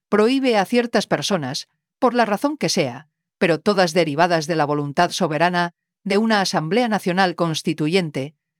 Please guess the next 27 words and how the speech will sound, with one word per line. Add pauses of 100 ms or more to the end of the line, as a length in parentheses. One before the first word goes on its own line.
(160)
acceder
a
la
presidencia. (800)
No
hay
en
esto
retroactividad
de
ley, (280)
pues
son
simplemente
prohibiciones.
Por
ello,
debe
ser
vigilante
en
el
derecho
constitucional
y
la
ley.